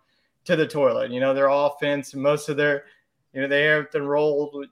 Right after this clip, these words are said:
with, uh, Huntley as their starting quarterback. It just did not work out. You know, Rashad Bateman was injured, and they had to rely on Sammy Watkins. It just wasn't a season for them.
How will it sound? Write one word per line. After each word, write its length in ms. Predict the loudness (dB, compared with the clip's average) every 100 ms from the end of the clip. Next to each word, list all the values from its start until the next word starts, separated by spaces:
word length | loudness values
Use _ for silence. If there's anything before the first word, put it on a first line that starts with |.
| -8
with, 300 | -4 -4 0
uh, 140 | 0
Huntley 520 | 0 -2 0 2 4
as 220 | 4 2 -2
their 140 | -6
starting 360 | -2 -2 -2 -6
quarterback. 640 | -4 -2 0 0 0 0
It 180 | -2 -4
just 280 | -6 -4
did 120 | -4 -2
not 240 | 0 0
work 200 | 0 0
out. 220 | -4 -4
You 80 | -6
know, 120 | -6
Rashad 420 | -8 -4 -2 0
Bateman 380 | -2 -2 -6 -8
was 180 | -8 -8
injured, 360 | -8 -4 -4 -2
and 80 |
they 260 | -4 -4 -6
had 200 | -4 -4
to 80 | -4
rely 400 | -4 -2 0 -2
on 120 | -4
Sammy 360 | -6 -2 -2 -2
Watkins. 500 | -2 -4 -6 -8 -6
It 100 | -4
just 380 | -4 -6 -10 0
wasn't 400 | 0 0 -4 -8
a 40 |
season 420 | -6 -8 -6 -8
for 180 | -6 -4
them. 340 | 0 -2 -2